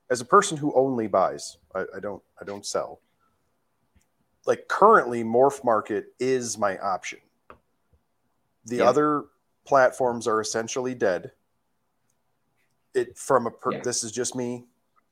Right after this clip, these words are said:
Speaker 1: my opinion
Speaker 2: Yeah.
Speaker 1: as, as a person who buys.
Speaker 2: Morph Market's, like, ninety-five percent of,
Speaker 1: It is my
Speaker 2: you know,
Speaker 1: option.
Speaker 2: online reptile sales, yeah.
Speaker 1: Because all the major social media platforms said you can't talk about money and sales and so on and so forth. So that, that killed it. It went straight to Morph Market,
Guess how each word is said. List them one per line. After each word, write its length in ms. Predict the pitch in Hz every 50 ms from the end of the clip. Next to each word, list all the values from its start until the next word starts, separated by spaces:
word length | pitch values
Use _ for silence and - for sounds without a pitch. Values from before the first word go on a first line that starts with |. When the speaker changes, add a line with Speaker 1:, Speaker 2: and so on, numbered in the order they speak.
| _
Speaker 1:
my 160 | - 110 113 113
opinion 420 | 110 - 131 113 110 110 107 107
Speaker 2:
Yeah. 120 | 110 104 85 - - _ _ -
Speaker 1:
as, 160 | 95 98 92
as 180 | - 101 95 92
a 40 | 98
person 340 | - - 107 101 - 107 104
who 120 | 113 104
buys. 180 | 98 90 82 131
Speaker 2:
Morph 160 | 143 143 143
Market's, 320 | 143 131 123 123 117 -
like, 120 | 117 107 104
ninety-five 840 | 113 110 110 110 110 113 110 107 107 - 117 104 104 104 101 101 -
percent 400 | - 90 - - - 101 95 90
of, 300 | 87 85 85 87 87 -
Speaker 1:
It 140 | 135 131 - _ _ _
is 340 | 131 135 135 131 123 123 123
my 120 | 131 123
Speaker 2:
you 40 | 117
know, 60 | 104 101
Speaker 1:
option. 200 | - 101 104 104
Speaker 2:
online 400 | 101 101 98 101 101 92 90 95
reptile 360 | 95 - - 92 76 - -
sales, 320 | - - 98 87 - -
yeah. 180 | - - - - - _ -
Speaker 1:
Because 420 | 131 127 123 113 - - - - _ _ _ _ _ _ _ _ _ _ _ _ _ _ _ -
all 180 | 113 110 110
the 160 | 113 113 - - _ _ 113
major 240 | 113 107 107 113
social 300 | 110 - 117 110 - 117
media 180 | 113 110 110 107
platforms 760 | - 110 107 87 - - 107 104 104 104 95 - - - - -
said 240 | - - 98 82 -
you 80 | 95
can't 260 | 95 - 107 98 - -
talk 160 | 101 98 95
about 240 | 92 98 92 85 87
money 260 | 90 87 90 90 87
and 220 | 87 85 82 80
sales 420 | - - 90 85 85 85 82 - 87
and 280 | 82 78 80 82 82 -
so 120 | 85 85
on 60 | 85
and 100 | 82 78
so 140 | - 90 87
forth. 260 | 82 - 80 80 80
So 120 | - - 85
that, 140 | 85 82 - _ _ _
that 180 | 98 - - -
killed 280 | - 151 139 113 95
it. 120 | 98 101 87
It 60 | 98
went 160 | 95 95 -
straight 220 | - - 98 98
to 60 | - 117
Morph 240 | 104 104 92 -
Market, 360 | - 95 92 95 104 101 -